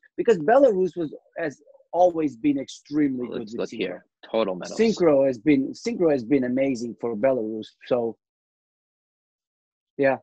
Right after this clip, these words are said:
Speaker 2: Right, so
Speaker 1: continue.
Speaker 2: let's look at the total medals. All right, so first place, Japan. Second place, Belarus. Third place, France. Fourth place, Russia. Fifth place, Great Britain. Sixth place, Germany. Seventh place, U S A.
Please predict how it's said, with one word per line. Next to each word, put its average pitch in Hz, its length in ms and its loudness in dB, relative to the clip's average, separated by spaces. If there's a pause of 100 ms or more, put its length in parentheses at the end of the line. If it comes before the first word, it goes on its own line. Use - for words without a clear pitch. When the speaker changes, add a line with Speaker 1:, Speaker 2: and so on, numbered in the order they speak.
(100)
Speaker 2:
Right, - 140 0
so - 40 -10
Speaker 1:
continue. 160 240 4
Speaker 2:
let's 135 140 4
look 92 100 -6
at 85 80 -14
the - 60 -20
total 90 220 -6
medals. 87 380 -14 (480)
All 107 80 0
right, 101 180 0
so 110 120 -4
first - 340 -2
place, 120 420 0
Japan. 113 360 -4
Second 127 340 -2
place, 104 300 -2
Belarus. 113 640 2
Third 127 240 2
place, 101 320 -4 (140)
France. 120 440 -2
Fourth 127 300 0
place, 101 360 -4
Russia. 104 520 -2 (500)
Fifth 135 300 0
place, 107 300 -2
Great 110 380 -4
Britain. 113 380 -2 (440)
Sixth - 420 -2
place, 117 260 -2
Germany. 127 480 -2
Seventh 131 340 -2
place, 110 280 -4
U 120 120 0
S 107 180 -4
A. 120 320 2